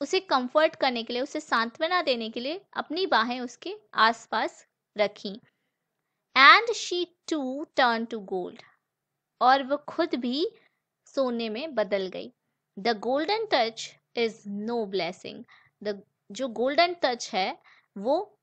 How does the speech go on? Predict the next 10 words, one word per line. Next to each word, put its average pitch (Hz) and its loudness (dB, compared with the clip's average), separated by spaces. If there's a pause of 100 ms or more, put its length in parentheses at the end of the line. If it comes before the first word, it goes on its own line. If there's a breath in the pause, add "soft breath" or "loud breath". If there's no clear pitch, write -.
एक 226 -6
वरदान 214 0
नहीं 202 -6
है। 196 -6
Blessing 208 -2
का 330 -4
मतलब 240 -6
होता 220 -8
है 220 -4
वरदान, 196 -4